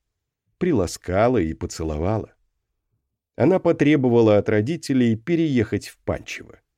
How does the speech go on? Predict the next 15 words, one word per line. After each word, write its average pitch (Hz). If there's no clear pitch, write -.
Сардановичу 98
это 113
было 113
по 131
душе – 135
потому 80
что -
ситуация 95
на 95
границе, 95
которая 104
проходила 82
тогда 82
по 87
реке, 120